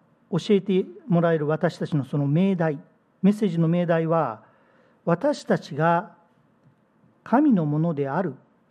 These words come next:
ということです。私たちが神のものである。私たち救われた者一人一人が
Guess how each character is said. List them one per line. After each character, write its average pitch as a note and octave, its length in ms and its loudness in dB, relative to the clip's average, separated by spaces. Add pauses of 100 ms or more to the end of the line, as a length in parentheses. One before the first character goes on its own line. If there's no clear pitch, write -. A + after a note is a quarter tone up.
(380)
と A3+ 200 0
い E3 120 0
う F3+ 60 0
こ E3+ 140 -2
と D3 120 -6
で - 140 -12
す。 - 160 -20 (1200)
私 B3 360 -4
た A3 120 -4
ち - 160 -8
が D#3+ 380 0 (760)
神 B3 360 2
の C#3+ 100 0
も C3 140 -6
の C3+ 160 -4
で A#2+ 140 -8
あ C3 100 -6
る。 D3 80 -12 (2000)
私 C4 320 2
た B3 120 2
ち - 80 -16
救 - 320 -10
わ D4 80 6
れ C#4 100 0
た - 160 4
者 A3 340 4
一 - 280 0
人 A#3+ 100 -2
一 A#3+ 240 0
人 F#3 100 0
が C#3+ 460 -2